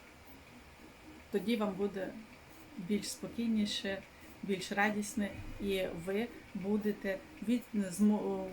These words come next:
на-, наділені такою силою від-, е, відслідковувати ось ці всі, е, ілюзорні думки, ілюзорні бажання. Е,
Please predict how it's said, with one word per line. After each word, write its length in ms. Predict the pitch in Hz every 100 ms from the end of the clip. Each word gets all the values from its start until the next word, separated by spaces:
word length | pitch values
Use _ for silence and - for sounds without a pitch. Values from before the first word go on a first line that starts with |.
| 180 - - -
на-, 220 | 208 214
наділені 520 | 214 202 220 220 220
такою 380 | 208 196 202 185
силою 480 | - 233 254 233 185 190
від-, 420 | 208 - - -
е, 520 | 196 190 190 190 185 185 - - -
відслідковувати 1000 | 214 208 233 220 254 247 220 190 185 -
ось 180 | 180 175
ці 320 | - - 202 185
всі, 320 | - 226 247 - - - -
е, 340 | 190 190 190
ілюзорні 800 | 208 202 208 202 214 226 214 196 175
думки, 460 | 190 185 - 233 240 - - -
ілюзорні 840 | 196 196 185 214 208 202 190 190 190 - -
бажання. 840 | 196 175 196 214 220 208 185 175 - - - - -
Е, 40 | -